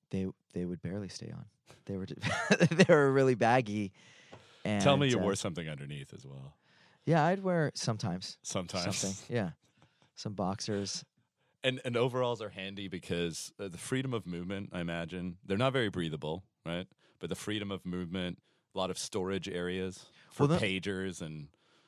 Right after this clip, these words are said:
Speaker 2: and, like, cell phones that were the size of Scud
Speaker 1: I used to
Speaker 2: missiles.
Speaker 1: clip my pager on the front.
Speaker 2: Of course you did. <laughs>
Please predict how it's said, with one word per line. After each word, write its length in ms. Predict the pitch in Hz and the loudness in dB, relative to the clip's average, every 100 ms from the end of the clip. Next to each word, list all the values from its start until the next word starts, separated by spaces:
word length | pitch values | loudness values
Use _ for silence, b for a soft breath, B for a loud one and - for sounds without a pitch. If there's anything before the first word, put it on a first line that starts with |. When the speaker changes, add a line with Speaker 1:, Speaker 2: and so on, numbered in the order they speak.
| b | b
Speaker 2:
and, 160 | - 80 | -16 -12
like, 180 | 76 73 | -12 -10
cell 200 | - 85 | -6 -6
phones 320 | - 90 85 | -6 -8 -6
that 100 | 78 | -10
were 80 | 73 | -10
the 60 | 78 | -12
size 300 | - 78 73 | -10 -10 -10
of 60 | |
Scud 280 | 76 - 80 78 | -12 -10 -8 -4
Speaker 1:
I 60 | |
used 120 | 107 160 | -2 -2
to 60 | 82 | -4
Speaker 2:
missiles. 100 | - | -4
Speaker 1:
clip 200 | 156 - | -6 -4
my 100 | 131 | -6
pager 400 | - 131 131 120 | -4 -6 -4 -6
on 80 | 107 | -8
the 60 | |
front. 340 | 104 - 127 - | -10 -8 -10 -10
Speaker 2:
Of 80 | - | -10
course 260 | 113 113 | -8 -8
you 60 | - | -10
did. 260 | 76 73 | -10 -8
<laughs> 40 | - | -6